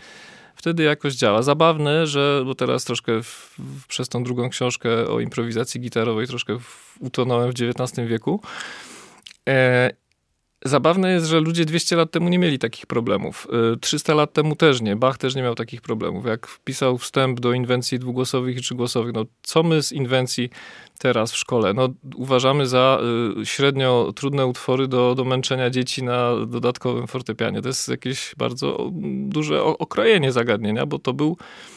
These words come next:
to były utwory, y, służące do nauczenia kompozycji, równa się do nauczenia muzyki równa się do nauczenia grania,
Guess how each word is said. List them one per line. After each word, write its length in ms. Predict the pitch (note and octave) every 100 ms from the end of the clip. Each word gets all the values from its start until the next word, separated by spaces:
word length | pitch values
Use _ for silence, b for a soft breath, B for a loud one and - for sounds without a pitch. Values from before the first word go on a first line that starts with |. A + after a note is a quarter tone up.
| B B B
to 100 | -
były 280 | E3 F#3 F#3+
utwory, 680 | F3 - B2+ B2 E3+ F#3 - A#2+ A#2+
y, 40 |
służące 760 | - - - - C#3 C#3+ C#3+ D3
do 100 | C#3+
nauczenia 440 | C3+ C3 C#3 C#3
kompozycji, 680 | C#3 C3 C3 B2 B2 D#3+ C#3+
równa 340 | D#3 D3+ B2+
się 220 | B2 C#3+ C3
do 100 | B2
nauczenia 680 | B2+ B2+ - C3+ B2+ C3 b b b _ _ _
muzyki 540 | C3 C3+ B2+ A#2 A2+ C#3
równa 320 | D#3+ D#3 C#3
się 200 | B2+ D3
do 120 | C3+
nauczenia 640 | B2+ B2+ B2+ D3+ C3+ B2+ G#2+
grania, 560 | A#2 B2+ A#2+ G#2+ D3+